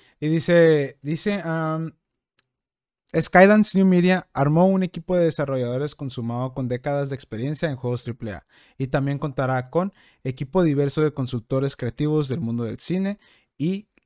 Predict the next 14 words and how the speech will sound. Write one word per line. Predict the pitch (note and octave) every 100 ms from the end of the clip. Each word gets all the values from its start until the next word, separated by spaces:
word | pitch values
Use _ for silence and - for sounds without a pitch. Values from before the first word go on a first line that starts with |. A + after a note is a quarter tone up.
| _
no, | E3 D3+
del | B2
mundo | C#3+ D#3+
del | E3+ C3+
cine, | F#3+ G3+ G#3+ G#3+
la | - C3+
televisión | C3+ B2+ B2 - F3
y | E3+
los | B2+
cómics | - A#2+ G2+ - _ _ _
para | - B2
concretar | B2+ A#2+ A#2+ A#2 A2+
este | A#2 A2+
título". | A2 - -